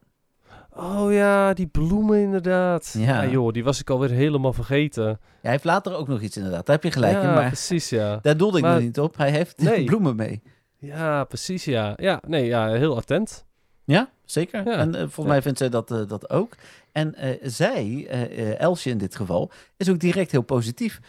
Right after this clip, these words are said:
Speaker 2: Want ze voelt
Speaker 1: Mhm.
Speaker 2: zich gelijk a-, meer aangetrokken tot Gilbert. Gilbert.
Speaker 1: Ja, precies,
Speaker 2: Ja.
Speaker 1: ja. Ja, en, ehm, hij krijgt ook meteen een knuffelkus van, eh, van haar. Laten we hem voor nu maar gewoon Gilbert noemen. En dan
Speaker 2: <laughs> Ja, dat is prima.
Speaker 1: ze-, horen, horen we bij de volgende aflevering wel hoe het zit.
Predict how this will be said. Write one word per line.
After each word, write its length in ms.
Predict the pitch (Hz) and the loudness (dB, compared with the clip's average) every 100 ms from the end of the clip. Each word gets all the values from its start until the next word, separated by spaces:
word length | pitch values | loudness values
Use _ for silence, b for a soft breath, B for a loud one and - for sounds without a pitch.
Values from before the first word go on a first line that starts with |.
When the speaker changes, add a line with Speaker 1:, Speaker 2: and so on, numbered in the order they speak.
| b _ | b _
Speaker 2:
Want 140 | 160 | -2
ze 120 | 160 | 0
voelt 160 | 135 - | 2 2
Speaker 1:
Mhm. 80 | 117 | 2
Speaker 2:
zich 140 | 117 | 0
gelijk 360 | 123 143 156 - _ | 2 2 2 -2 _
a-, 200 | 180 240 - | -2 -2 2
meer 320 | 147 233 247 | 2 2 0
aangetrokken 600 | 156 160 147 - 127 120 | 0 0 0 -2 -2 -2
tot 180 | - 120 | -6 -6
Gilbert. 440 | 254 285 123 - _ _ | -4 -2 -2 -4 _ _
Gilbert. 340 | - 113 101 | -6 -2 0
Speaker 1:
Ja, 220 | 240 294 - - _ _ | 2 0 -6 -18 _ _
precies, 420 | 185 185 - 131 | -8 -4 2 2
Speaker 2:
Ja. 180 | 147 120 | 2 0
Speaker 1:
ja. 120 | 113 - | 0 -6
Ja, 200 | 165 165 | -2 -2
en, 160 | 120 139 | 2 0
ehm, 400 | 135 139 139 131 - | 2 2 2 0 -4
hij 160 | 135 147 | -4 -2
krijgt 240 | 156 143 | -4 -6
ook 80 | 156 | -6
meteen 280 | 151 139 120 | -2 0 0
een 120 | 120 | -2
knuffelkus 600 | 170 165 139 - 202 - | -2 -2 -2 -2 -2 -2
van, 320 | - 165 151 | -2 0 2
eh, 100 | 151 143 | 0 -2
van 140 | 151 | -2
haar. 220 | 139 139 | 0 0
Laten 300 | 135 160 190 | 2 2 4
we 60 | 185 | 0
hem 100 | 180 | 0
voor 160 | - | 0
nu 140 | 160 175 | 2 2
maar 140 | 175 | 2
gewoon 220 | - 139 | 2 0
Gilbert 400 | - 143 120 107 | 2 -2 -2 -2
noemen. 320 | 110 107 117 120 | -2 0 0 2
En 100 | 123 | 2
dan 80 | |
Speaker 2:
<laughs> 40 | 117 | 2
Ja, 20 | |
dat 100 | 127 | 2
is 120 | 135 | 0
prima. 200 | - 135 | 0 2
Speaker 1:
ze-, 100 | 107 | 2
horen, 380 | 101 139 160 151 | 4 6 6 4
horen 300 | 131 139 151 | 2 4 4
we 60 | 139 | 4
bij 120 | 135 | 2
de 60 | 135 | 2
volgende 380 | 151 156 165 | 0 0 2
aflevering 480 | 139 143 143 131 131 | 0 2 0 2 0
wel 180 | 123 117 | 4 2
hoe 100 | 113 | 2
het 100 | 113 | -2
zit. 300 | - 95 - | -4 -8 -10